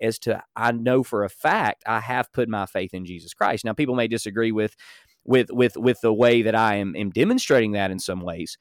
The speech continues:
but what you cannot debate is the fact that I have placed my faith in Jesus Christ. So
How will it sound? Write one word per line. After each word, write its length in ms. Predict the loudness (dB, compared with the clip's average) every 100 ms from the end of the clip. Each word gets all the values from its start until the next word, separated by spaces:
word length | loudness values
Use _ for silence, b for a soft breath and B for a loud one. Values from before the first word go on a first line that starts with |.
| b b b
but 120 | 6
what 200 | 6 4
you 80 | -2
cannot 580 | -8 -2 0 4 2 2
debate 440 | -2 -2 -4 -4
is 220 | 0 0 0
the 80 |
fact 280 | 0 0 0
that 100 | -6 -6
I 200 | -2 -2
have 600 | -6 -8 -2 -2 -2 -6
placed 440 | -2 2 2 0 -2
my 180 | -2
faith 260 | -2 -4 -6
in 100 | -10
Jesus 240 | -10 -12
Christ. 300 | -8 -8 -4
So 220 | 0 0